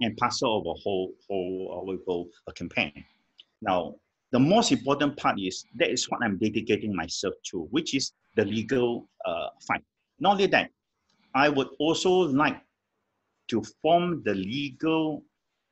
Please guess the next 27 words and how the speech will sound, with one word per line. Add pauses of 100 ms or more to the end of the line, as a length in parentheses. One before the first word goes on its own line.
(160)
basis (400)
for, (440)
uh,
Sarawak
achieving
its
independence. (1400)
Because
you
know
Sarawakians, (1040)
basically
Sabahans
are
like
that. (500)
They
are
fearful (120)
of (720)
action
taken
by
the
federal
government,
you